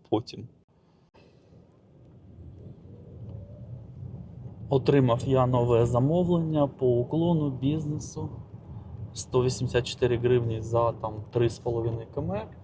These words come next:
Ну, тут плюс подачка один з хвостиком км.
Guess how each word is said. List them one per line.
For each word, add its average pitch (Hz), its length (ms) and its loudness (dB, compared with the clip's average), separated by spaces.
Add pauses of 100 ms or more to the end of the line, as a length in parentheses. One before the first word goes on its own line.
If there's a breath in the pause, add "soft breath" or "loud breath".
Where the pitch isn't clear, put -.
(260)
Ну, 202 80 -2
тут - 260 -4
плюс 131 160 -2
подачка 170 640 2 (420)
один 147 380 0 (1040)
з - 120 -12
хвостиком 143 640 0
км. 139 240 -4